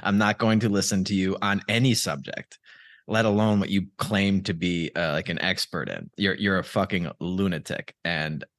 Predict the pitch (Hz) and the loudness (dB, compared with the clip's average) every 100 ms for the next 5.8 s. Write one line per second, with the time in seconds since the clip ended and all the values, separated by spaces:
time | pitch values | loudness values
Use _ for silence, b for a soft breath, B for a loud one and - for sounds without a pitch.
0 | - 80 73 - 87 92 - 101 90 - | -6 -2 -2 -2 -4 -2 0 0 0 -2
1 | 104 - 104 92 92 95 95 - 87 90 | -2 2 2 2 2 2 0 0 -2 -2
2 | - 92 85 85 - B B B - - | -2 -2 -2 -2 -6 B B B -12 0
3 | 95 - 92 - - 113 123 123 123 113 | 2 2 -2 -2 2 4 6 4 4 2
4 | 110 101 - 95 95 85 87 87 - 80 | 0 -2 0 0 0 -2 -2 -2 -4 -2
5 | 85 85 85 73 65 65 52 55 | 0 0 -2 -4 -4 -4 -6 -10